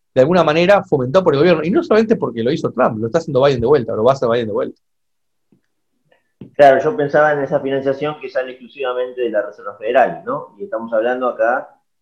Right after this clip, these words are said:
Speaker 2: de tal vez un proceso inflacionario que se,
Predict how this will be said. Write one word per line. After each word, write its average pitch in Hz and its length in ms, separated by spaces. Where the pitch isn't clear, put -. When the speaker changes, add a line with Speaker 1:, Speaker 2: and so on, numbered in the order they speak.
Speaker 2:
de 131 260
tal 143 320
vez 180 520
un 135 340
proceso 123 280
inflacionario 135 680
que 117 120
se, 104 420